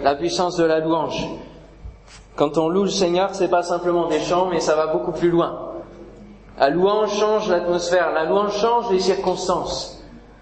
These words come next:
S'intéresser à Dieu, c'est faire que Dieu s'intéresse à nous. Amen.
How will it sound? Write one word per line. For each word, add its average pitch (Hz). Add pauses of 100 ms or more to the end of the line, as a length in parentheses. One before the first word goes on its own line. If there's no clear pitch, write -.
(420)
S'intéresser 233
à 185
Dieu, 220 (840)
c'est 190
faire 240
que 226
Dieu 214
s'intéresse 220
à 196
nous. 202 (600)
Amen. 175